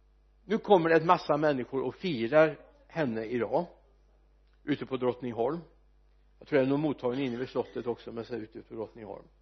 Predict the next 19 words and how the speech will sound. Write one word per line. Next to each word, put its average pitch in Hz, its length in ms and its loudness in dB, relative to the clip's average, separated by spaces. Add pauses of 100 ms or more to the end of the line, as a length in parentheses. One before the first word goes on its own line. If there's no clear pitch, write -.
(1900)
Lyssna. - 440 -14 (2500)
Inte 175 520 -4 (200)
en 143 400 0 (200)
enda 117 480 0
åker 101 680 -8 (360)
ner 117 180 -8
till 107 180 -16
Tyskland, 98 680 -16
till 92 100 -16
hennes 95 260 -18
födelseort, - 840 -12 (1300)
för 135 100 -2
att 127 80 0
se 131 200 -2
om 107 100 -4
de 107 120 -8
kan 107 180 -8
se 104 240 -10 (340)
drottningen. - 600 -12